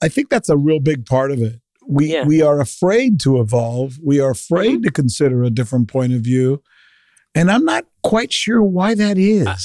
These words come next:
Speaker 1: What would be
Speaker 2: you know, you just
Speaker 1: wrong?
Speaker 2: said something also. It, it, I, again, I don't know if this is the, uh, uh, the causation of it, but there is,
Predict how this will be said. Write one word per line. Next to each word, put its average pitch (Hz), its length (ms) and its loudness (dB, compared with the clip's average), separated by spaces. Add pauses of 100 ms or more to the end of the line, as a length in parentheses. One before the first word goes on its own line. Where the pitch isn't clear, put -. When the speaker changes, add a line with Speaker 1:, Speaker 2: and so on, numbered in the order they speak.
(140)
Speaker 1:
What 220 220 -2
would 339 160 -2
be 254 100 2
Speaker 2:
you 214 140 2
know, - 100 4
you 196 180 2
just - 20 2 (120)
Speaker 1:
wrong? 277 40 2 (100)
Speaker 2:
said 277 40 -4
something 214 320 0
also. 233 300 0
It, 202 200 0
it, 190 200 -6 (120)
I, 165 160 -10
again, 170 280 -4
I 160 60 -2
don't 175 160 -2
know 160 120 -2
if 151 100 -8
this 147 220 -12
is 131 140 -12
the, 127 340 -10
uh, 127 60 -6
uh, 127 440 -6 (640)
the 147 80 -4
causation 202 680 0
of 226 160 0
it, 254 240 0 (540)
but 175 180 -2
there 170 160 -2
is, 202 460 -2